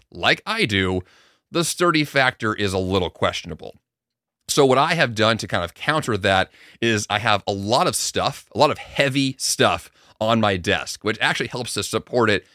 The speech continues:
and make it more secure. You also have options to try to actually physically,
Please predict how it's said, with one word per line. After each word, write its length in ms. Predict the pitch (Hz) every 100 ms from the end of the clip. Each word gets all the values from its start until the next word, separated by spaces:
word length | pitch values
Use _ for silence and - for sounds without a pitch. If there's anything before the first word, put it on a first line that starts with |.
| _
and 120 | 110 117
make 160 | 113
it 80 | 98
more 200 | 98 92
secure. 560 | - 87 - 120 85 - _ _ -
You 140 | 123 175
also 180 | 151 139
have 180 | 123
options 400 | 110 117 - 120
to 100 | 107
try 300 | 95 120 110
to 240 | 110 - 95
actually 380 | 104 - 95 -
physically, 720 | - 147 143 139 117 110 101